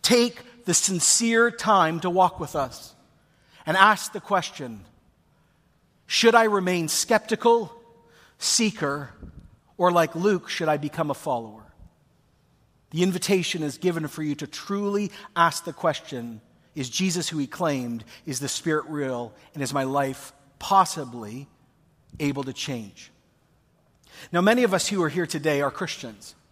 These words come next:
Many of us are followers of Jesus here,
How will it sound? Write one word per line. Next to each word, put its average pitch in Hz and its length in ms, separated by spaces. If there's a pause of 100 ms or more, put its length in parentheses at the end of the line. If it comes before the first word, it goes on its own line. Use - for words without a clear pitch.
(680)
Many 165 180
of 185 100
us 190 140
are 190 60
followers 175 500
of 151 140
Jesus 160 380
here, 170 360